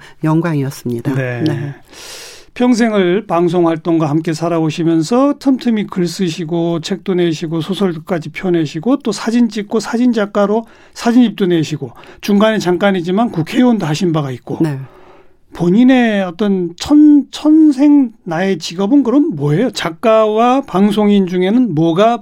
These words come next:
Speaker 2: 본인의 천성 직업입니까?
Speaker 1: 음, 제가 여기 그 글보다
Speaker 2: 음.
Speaker 1: 말과 함께 한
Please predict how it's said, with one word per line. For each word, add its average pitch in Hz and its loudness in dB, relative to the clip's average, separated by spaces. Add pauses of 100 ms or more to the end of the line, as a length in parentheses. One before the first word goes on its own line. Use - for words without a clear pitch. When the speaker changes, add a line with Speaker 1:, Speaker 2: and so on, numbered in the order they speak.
Speaker 2:
본인의 170 0
천성 175 -2
직업입니까? 139 -10 (600)
Speaker 1:
음, 196 -2 (300)
제가 208 -2
여기 170 0
그 143 -4 (420)
글보다 175 -2
Speaker 2:
음. 160 0
Speaker 1:
말과 170 0
함께 160 -6
한 165 -4